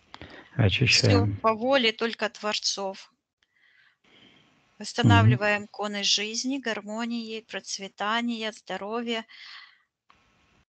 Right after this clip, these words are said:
Speaker 2: Мгм. Восстанавливаем. Наполняем и возвращаем первозданную структуру, жизнь, гармонию, как она была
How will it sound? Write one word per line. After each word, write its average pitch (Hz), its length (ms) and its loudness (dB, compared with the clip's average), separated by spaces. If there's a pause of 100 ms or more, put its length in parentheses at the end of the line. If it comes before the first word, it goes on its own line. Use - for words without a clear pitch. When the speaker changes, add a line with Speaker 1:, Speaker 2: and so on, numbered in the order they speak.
(600)
Speaker 2:
Мгм. 107 340 6
Восстанавливаем. 104 840 4 (640)
Наполняем 110 680 10 (140)
и 117 120 2
возвращаем 101 880 4 (680)
первозданную 101 800 4
структуру, 104 840 0 (220)
жизнь, 107 560 4
гармонию, 104 680 6 (1400)
как 110 240 -2
она 95 180 6
была 95 400 4